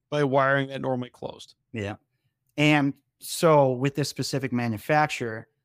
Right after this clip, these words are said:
Speaker 2: I think we talked about it earlier, but their low pressure control trips the time delays. So the only, so think about it this way.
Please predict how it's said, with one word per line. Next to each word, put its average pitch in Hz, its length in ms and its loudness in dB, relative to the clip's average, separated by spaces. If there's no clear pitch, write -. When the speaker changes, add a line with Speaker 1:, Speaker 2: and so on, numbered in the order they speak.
Speaker 2:
I 113 60 -12
think 143 220 -2
we 123 100 -8
talked 120 220 -2
about 120 160 -6
it 110 40 -10
earlier, 131 340 -2
but 113 280 -8
their 139 540 0
low 143 260 0
pressure 147 440 -2
control 175 560 -4
trips - 420 -6
the 135 120 -14
time 135 320 -2
delays. 101 440 -12
So 139 300 -2
the 135 120 0
only, 156 340 -2
so 143 240 -6
think 180 180 -4
about 165 100 2
it 147 40 -4
this 135 180 -8
way. 110 180 -12